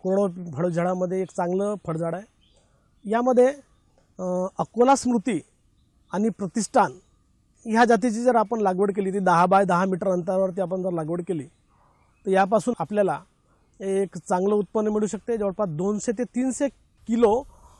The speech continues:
यापासून आपल्याला चिंच मिळू शकतात. आणि या,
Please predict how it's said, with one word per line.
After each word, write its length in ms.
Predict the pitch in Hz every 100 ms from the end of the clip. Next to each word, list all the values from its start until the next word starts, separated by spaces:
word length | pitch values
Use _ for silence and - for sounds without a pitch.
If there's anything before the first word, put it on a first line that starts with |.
| _
यापासून 500 | 180 208 233 233 214
आपल्याला 340 | 226 196 214 220
चिंच 360 | - 214 208
मिळू 200 | 233 202
शकतात. 320 | 196 160 _ 139 _ _ _ - _ _ _ _ _ - - - - - -
आणि 720 | 175 214 226 220 226 226 226 247 _ _ - - - -
या, 260 | 214 175